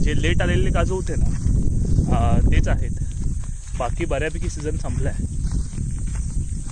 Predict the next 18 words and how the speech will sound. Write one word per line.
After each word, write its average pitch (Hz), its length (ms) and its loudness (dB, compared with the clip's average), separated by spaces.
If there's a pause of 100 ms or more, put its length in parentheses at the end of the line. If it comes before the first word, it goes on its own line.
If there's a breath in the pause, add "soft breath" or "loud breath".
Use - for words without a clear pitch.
(480)
आता - 160 -6
बघू. 123 320 -6 (560 loud breath)
आणि 131 100 -4
आपल्या 151 280 -2
खाली 165 240 -2
ना 160 200 -6 (280)
फणसाचं 160 360 -2
पण 175 140 0
झाड 131 200 0
आहे, 123 100 -6 (680 loud breath)
तर 131 300 2
maybe - 540 0
फणस - 280 2
पिकले 160 240 0
असतील, - 400 -2 (880)
कारण 131 260 -2
तयार 151 260 2
झालेले. 156 400 0